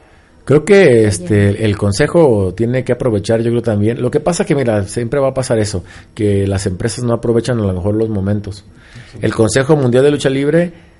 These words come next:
Speaker 1: debe de dejar de lado también un poquito el ego que tienen siempre, de que son los mejores.
Speaker 2: Los mejores.
Speaker 1: Obviamente, como luchadores, yo siento que sí tienen los mejores luchadores en cuanto a preparación. Porque en cuanto a gene-, a generar público,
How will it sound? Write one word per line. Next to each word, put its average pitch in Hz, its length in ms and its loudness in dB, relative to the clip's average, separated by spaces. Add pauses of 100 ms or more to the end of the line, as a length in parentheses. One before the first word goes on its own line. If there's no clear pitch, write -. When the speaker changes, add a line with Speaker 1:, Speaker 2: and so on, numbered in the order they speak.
(540)
Speaker 1:
debe 113 280 4
de 120 140 4
dejar 104 260 0
de 113 100 2
lado 113 180 2
también 98 260 -2
un 107 80 -2
poquito 104 320 -4
el 104 100 2
ego 104 160 2
que 98 100 -2
tienen 101 300 0
siempre, 107 380 -4 (260)
de 104 100 -6
que 98 140 -4
son 101 160 0
los 110 100 0
mejores. 101 320 -2
Speaker 2:
Los - 160 -16
mejores. - 160 -20 (260)
Speaker 1:
Obviamente, 160 560 4 (540)
como 113 260 2
luchadores, 113 680 0 (500)
yo 107 160 2
siento 123 320 -2
que 101 120 -2
sí 123 280 0
tienen 113 300 0
los 104 120 0
mejores 107 260 -4
luchadores 113 540 -2
en 104 140 0
cuanto 98 260 -4
a 85 60 -10
preparación. 90 640 -6 (760)
Porque 110 520 2
en 104 100 0
cuanto 104 440 0
a 101 220 -2
gene-, 101 340 0
a 104 160 -2
generar 110 560 0
público, 180 600 0